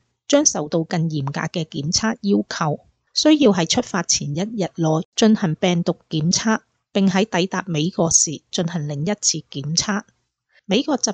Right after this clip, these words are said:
病控制與預防中心將發布接觸者追蹤令，要求航空公司收集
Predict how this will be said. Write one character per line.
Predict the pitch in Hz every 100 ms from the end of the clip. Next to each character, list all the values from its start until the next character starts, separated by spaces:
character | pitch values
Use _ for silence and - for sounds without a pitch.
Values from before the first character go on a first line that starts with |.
| -
病 | 185
控 | 180 190 185
制 | 202 180
與 | 170 196
預 | 185 170
防 | 185 147
中 | 147 220 226
心 | 240 220 233 -
將 | - 285
發 | - 185
布 | - 175
接 | - -
觸 | - 233 -
者 | 156 170
追 | 226 208
蹤 | 226 220 220
令， | 190 156 - _ _ -
要 | 311
求 | - 160
航 | 143 143
空 | 196 247
公 | 247 254
司 | 247 - 240
收 | - 247
集 | 254